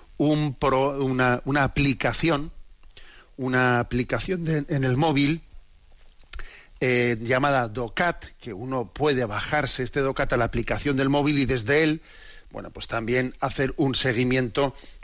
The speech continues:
de estos puntos que vamos aquí a explicar, ¿eh?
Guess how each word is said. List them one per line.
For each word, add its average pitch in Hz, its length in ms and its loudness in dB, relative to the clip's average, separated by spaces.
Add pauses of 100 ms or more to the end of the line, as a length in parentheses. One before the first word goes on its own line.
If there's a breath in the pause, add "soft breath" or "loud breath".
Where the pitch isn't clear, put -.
de 127 280 2
estos - 280 -4
puntos 131 360 -2
que 120 120 -2
vamos 113 220 0
aquí 107 260 0
a 104 60 2
explicar, - 640 -6
¿eh? 170 140 0